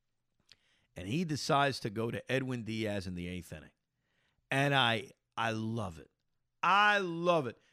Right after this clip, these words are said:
And I made a commitment to myself and to you.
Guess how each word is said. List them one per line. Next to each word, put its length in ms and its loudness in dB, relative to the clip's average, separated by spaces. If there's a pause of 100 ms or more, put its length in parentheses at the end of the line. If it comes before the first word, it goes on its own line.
And 140 0
I 100 8
made 200 6
a 40 2
commitment 560 0
to 80 -2
myself 640 0
and 140 -4
to 100 -6
you. 320 -4